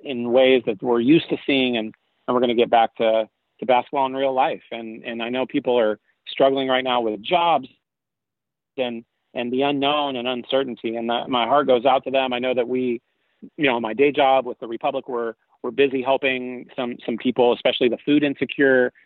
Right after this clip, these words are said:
elderly people who are homebound and at risk. Um, we're doing some work there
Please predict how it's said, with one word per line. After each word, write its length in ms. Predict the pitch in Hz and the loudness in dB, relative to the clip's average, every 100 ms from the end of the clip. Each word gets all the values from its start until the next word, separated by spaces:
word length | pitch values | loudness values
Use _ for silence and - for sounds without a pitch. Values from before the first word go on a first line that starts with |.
| _ - | _ 0
elderly 400 | 151 151 139 131 | 2 2 0 -4
people 320 | 143 135 123 | -6 -8 -8
who 80 | 123 | -6
are 100 | 101 | -8
homebound 600 | - 139 131 120 123 113 | -8 -6 -2 -2 -2 -10
and 100 | 107 | -8
at 180 | 127 135 | -6 -4
risk. 280 | 120 113 _ _ _ _ - | -4 -6 _ _ _ _ -4
Um, 220 | 113 117 | -2 0
we're 100 | 127 | 0
doing 240 | 131 127 - | 0 -2 -6
some 140 | 127 | -4
work 220 | 127 120 | -2 -2
there 440 | 120 131 131 127 | 2 6 6 4